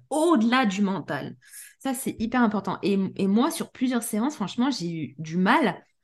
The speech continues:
à, à couper les fils. Euh, j'a-, j'aime bien dire couper les fils. Imaginez que ces pensées-là, ce sont des ballons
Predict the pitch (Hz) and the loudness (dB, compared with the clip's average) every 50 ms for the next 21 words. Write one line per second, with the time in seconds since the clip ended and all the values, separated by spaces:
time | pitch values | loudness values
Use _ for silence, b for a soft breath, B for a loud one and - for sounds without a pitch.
0 | _ _ - 190 190 185 180 175 170 170 170 170 165 165 160 160 156 147 - - | _ _ -2 0 2 4 4 2 2 0 -2 -4 -4 -4 -6 -6 -8 -8 -10 -10
1 | - 175 175 175 175 - - 233 233 - 294 294 262 220 214 208 - - - 247 | -8 -6 -6 -6 -8 -6 -4 -4 0 4 6 6 8 8 6 2 0 -2 0 0
2 | 233 190 160 170 - _ _ - - 165 175 170 - 185 175 - - - 202 190 | 2 2 0 -4 -8 _ _ -6 -6 -4 -4 -4 -2 -2 -2 -2 -2 -2 -2 0
3 | 196 190 254 254 240 208 240 233 233 - - 208 185 - 226 214 196 180 180 - | 2 2 4 4 4 4 4 0 -2 -4 -8 -6 -2 0 0 2 2 0 -2 0
4 | - 277 302 294 - B B B B B 233 226 220 226 220 226 233 254 240 - | 2 2 4 4 2 B B B B B 2 2 4 4 4 4 4 4 2 0
5 | - 196 180 - 220 214 208 - 226 196 202 233 262 247 - - - 180 - - | -2 -4 -2 -2 -2 -2 -2 -2 -2 0 0 0 -2 -2 -6 -10 -10 -10 -6 -2
6 | 208 202 175 185 185 180 165 175 196 190 190 196 196 226 285 320 | -2 0 2 2 0 0 2 2 2 2 4 4 4 4 4 4